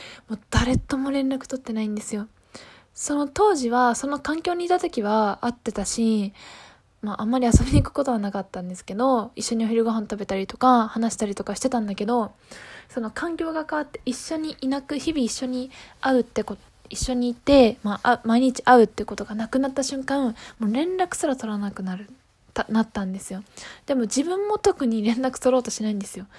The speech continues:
だからそれぐらいの、そもそも自分にとっても人ってことだったんだよね。うん。だから、本当に、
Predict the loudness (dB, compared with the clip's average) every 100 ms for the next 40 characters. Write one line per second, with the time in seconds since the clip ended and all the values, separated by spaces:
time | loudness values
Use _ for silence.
0 | -20 -20 -16 -10 -8 -2 0 2 0 -2
1 | -4 -6 -6 -8 -8 -6 -4 -4 -4 -4
2 | -4 -4 -8 -8 -8 -8 -10 -6 -4 -4
3 | -6 -12 -10 -10 -10 _ -8 -8 -8 -6
4 | -4 -4 -8 -20 -20 -20 _ -6 -2 -2
5 | -6 _ _ _ _ _ _ _ _ _
6 | -14 -8 -4 -2 -2 -4 -8 _ _ -10
7 | -6 0 0 0